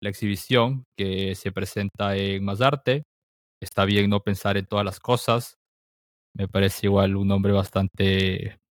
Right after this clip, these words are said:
particular, ¿no? Como a veces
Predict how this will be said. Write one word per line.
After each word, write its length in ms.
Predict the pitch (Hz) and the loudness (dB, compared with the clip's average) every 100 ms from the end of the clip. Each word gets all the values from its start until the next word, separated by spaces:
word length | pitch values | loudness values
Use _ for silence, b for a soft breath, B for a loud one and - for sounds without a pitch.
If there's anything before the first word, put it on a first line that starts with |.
| _ _ | _ _
particular, 800 | 101 - 101 107 120 120 123 110 _ - | -8 -6 -8 -2 2 2 2 -6 _ -12
¿no? 320 | 95 98 104 | -8 -8 -8
Como 380 | - 92 90 - | -10 -8 -8 -8
a 420 | 98 - _ - | -12 -16 _ -4
veces 440 | 95 - 101 95 | -4 -2 -4 -4